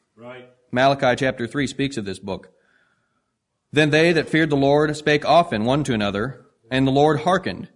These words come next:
Speaker 2: and heard it. And a book of remembrance was written before him, for them that feared the Lord and that thought upon his name.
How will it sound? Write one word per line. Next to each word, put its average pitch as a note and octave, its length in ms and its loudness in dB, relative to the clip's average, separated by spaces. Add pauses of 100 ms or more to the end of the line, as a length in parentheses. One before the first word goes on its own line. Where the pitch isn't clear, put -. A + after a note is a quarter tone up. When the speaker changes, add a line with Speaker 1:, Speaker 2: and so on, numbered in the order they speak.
(140)
Speaker 2:
and A#2+ 180 -4
heard D3 220 -2
it. - 180 -10 (340)
And C3 140 -2
a A2+ 40 -2
book D3+ 220 -2
of D#3 140 -2
remembrance C#3 540 -2
was A2+ 160 -2
written C3 280 -2
before C3 340 -2
him, F#2 260 -10 (340)
for B2 160 -2
them C3+ 240 2
that - 140 -4
feared D3 200 0
the D3 80 0
Lord A2 400 -2 (280)
and B2 120 -4
that - 140 -6
thought C#3 200 2
upon A2+ 260 -4
his G#2+ 160 -6
name. G2 320 -8